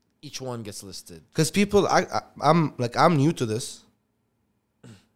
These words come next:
Speaker 2: I just learned that this is normal. Like, people are used to this. This is part of, like, culture, whatever you wanna call it.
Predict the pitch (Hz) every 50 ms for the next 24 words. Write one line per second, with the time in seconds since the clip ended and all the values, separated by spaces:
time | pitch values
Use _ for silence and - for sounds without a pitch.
0 | _ _ _ _ _ _ _ _ _ _ _ _ _ _ _ _ _ _ - 117
1 | 117 135 143 123 - - 131 143 147 135 - - 110 101 117 117 107 - 123 110
2 | 98 - _ _ _ - 117 123 131 117 101 - - _ _ _ _ _ _ _
3 | _ _ _ 90 87 _ _ _ _ _ _ _ - 113 101 - 135 135 - 135
4 | 120 117 113 117 131 123 - - 98 101 104 - - 107 110 104 - - 120 117
5 | 107 101 101 101 98 - - - 117 107 - - 101 101 101 101 104 101 104 101
6 | 98 98 90 - 101 95 92 -